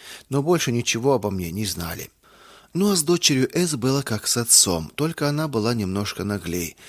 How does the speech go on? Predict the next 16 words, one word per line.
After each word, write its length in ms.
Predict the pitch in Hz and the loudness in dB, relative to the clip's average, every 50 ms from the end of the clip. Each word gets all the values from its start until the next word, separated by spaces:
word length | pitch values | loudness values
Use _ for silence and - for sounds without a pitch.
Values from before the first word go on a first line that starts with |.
| - - - - - | -20 -20 -20 -14 -10
потому 320 | - - - 143 170 185 | -8 -4 -2 0 0 0
что 180 | - - 147 147 | 0 0 0 0
она 200 | 147 147 147 143 | 2 2 0 -2
знала, 340 | 160 151 156 147 131 107 | -2 -2 0 0 2 2
если 260 | 95 95 92 - - 98 | 2 0 0 0 -2 -2
она 200 | 107 131 143 135 | 0 0 -2 -2
сейчас 460 | - 107 95 - - 110 104 - - | -2 -4 -2 0 0 0 0 0 -2
не 80 | 98 | -4
будет 300 | 87 - 127 117 107 87 | -6 -4 -2 -2 -2 -2
защищать 460 | - 85 - - - - - 156 160 - | -2 -4 -6 -4 -4 -2 -2 -2 -2 -2
себя, 360 | - 139 123 135 139 131 127 - - - - - - - - _ | -2 -2 2 2 2 2 2 -2 -12 -20 -20 -20 -20 -20 -20 _
то 160 | - 127 113 | -2 -2 -2
также 520 | 107 - - 170 165 156 156 151 156 151 - | -2 0 0 0 0 2 0 0 0 -2 -2
предстанет 600 | - 107 98 - - - 101 95 98 92 82 - | -4 -4 -2 -2 -2 0 0 -2 -2 -4 -6 -4
перед 260 | - 92 95 90 - | -4 -4 -2 0 0
судом. 440 | - - 87 78 85 82 76 - | 0 0 0 -2 -6 -6 -6 -6